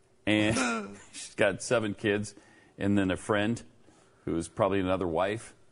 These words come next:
also in a little bun and a Pioneer dress. You're thinking,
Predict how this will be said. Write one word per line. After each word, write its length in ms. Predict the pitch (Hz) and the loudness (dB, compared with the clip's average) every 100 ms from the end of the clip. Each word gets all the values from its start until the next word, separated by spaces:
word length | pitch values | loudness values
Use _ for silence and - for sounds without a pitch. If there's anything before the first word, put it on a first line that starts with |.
| - | -4
also 340 | 87 98 107 | -2 0 0
in 80 | 95 | 0
a 60 | 90 | 0
little 200 | 92 87 | -2 0
bun 380 | 92 98 107 107 - - _ | 0 0 -2 -6 -18 -20 _
and 100 | 90 | -6
a 60 | 87 | -4
Pioneer 420 | 98 90 98 101 | 0 0 0 0
dress. 360 | 104 113 123 - - - _ | 0 0 -2 -12 -20 -20 _
You're 120 | 87 | -6
thinking, 440 | 95 101 90 87 | 0 0 0 -4